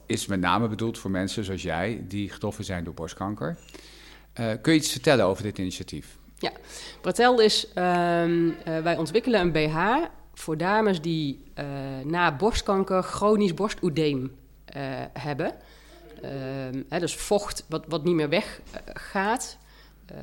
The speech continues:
Speaker 2: wat ontstaan is door de operatie, ook na een amputatie. Maar in dit geval, eh, in eerste instantie gaat het over een, een borstbesparende, eh, operatie.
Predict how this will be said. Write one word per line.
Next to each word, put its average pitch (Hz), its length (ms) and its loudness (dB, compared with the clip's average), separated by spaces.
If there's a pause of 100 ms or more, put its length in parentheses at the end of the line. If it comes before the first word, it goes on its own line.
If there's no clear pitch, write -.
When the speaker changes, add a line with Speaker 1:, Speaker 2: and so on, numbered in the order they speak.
(120)
Speaker 2:
wat 160 140 -4
ontstaan 165 360 2
is 165 80 2
door 160 100 2
de 147 80 0
operatie, 160 840 0
ook 170 160 0
na 160 160 4
een 151 60 2
amputatie. 175 640 4
Maar 160 180 2
in 151 80 -2
dit 170 140 0
geval, 156 480 0
eh, - 160 -10
in 156 160 -2
eerste 156 200 -2
instantie 165 340 -2
gaat 156 120 -2
het 160 100 0
over 147 160 -6
een, 139 140 -4
een 139 200 -6
borstbesparende, 175 840 2
eh, 175 480 2
operatie. 180 600 -4